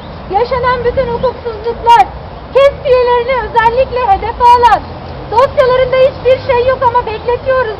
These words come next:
diye bizzat komisyon başkanının söylediği keyfi-, keyfiliğe karşı artık yeter, artık bu adaletsizlik son bulsun. Hiç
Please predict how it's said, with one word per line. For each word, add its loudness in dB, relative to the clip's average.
diye -2
bizzat 4
komisyon -4
başkanının -4
söylediği 0
keyfi-, -6
keyfiliğe 0
karşı 0
artık 2
yeter, 4
artık 4
bu 2
adaletsizlik 4
son 4
bulsun. -6
Hiç 6